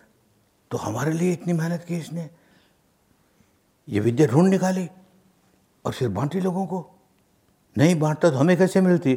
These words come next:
केवल अपना ही उद्धार करके रह जाता, अपना मुक्ति लेके रह जाता, तो हमको कैसे मिलती? तो मन में कृतज्ञता का भाव जागता है उस महापुरुष के प्रति,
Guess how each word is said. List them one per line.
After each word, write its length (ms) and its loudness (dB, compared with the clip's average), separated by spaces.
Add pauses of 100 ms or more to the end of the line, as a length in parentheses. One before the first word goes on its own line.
(520)
केवल 200 12
अपना 180 8
ही 60 10
उद्धार 320 10
करके 240 8
रह 140 12
जाता, 300 10
अपना 200 6
मुक्ति 280 4
लेके 220 8
रह 140 10
जाता, 340 10 (420)
तो 60 -2
हमको 240 0
कैसे 220 2
मिलती? 380 4 (800)
तो 80 -4
मन 200 0
में 180 0
कृतज्ञता 640 -6
का 140 -8
भाव 220 -8
जागता 440 -12
है 320 -16 (920)
उस 240 0
महापुरुष 560 0
के 100 -2
प्रति, 600 -6